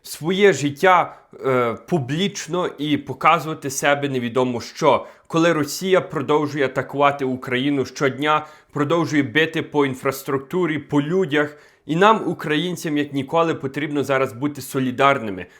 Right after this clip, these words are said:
Особливо українцям, які є за кордоном, українцям, які покинули Україну, вони повинні бути солідарні разом з українцями в Україні,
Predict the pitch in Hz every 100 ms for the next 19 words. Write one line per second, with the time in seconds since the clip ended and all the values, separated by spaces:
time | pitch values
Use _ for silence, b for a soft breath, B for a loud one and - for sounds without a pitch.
0 | - 143 165 139 196 185 131 147 - 131
1 | 147 160 156 135 135 143 120 120 120 135
2 | 127 147 160 151 147 B B 139 139 143
3 | 147 185 180 170 151 135 139 170 - B
4 | B - 143 196 196 180 175 165 160 147
5 | 151 156 143 147 156 151 147 156 151 135
6 | 143 127 - 131 120 131 127 123 123 123
7 | 120 120 110 - - 156 - 131 135 135
8 | 127 123 123 123 127 135 156 156 139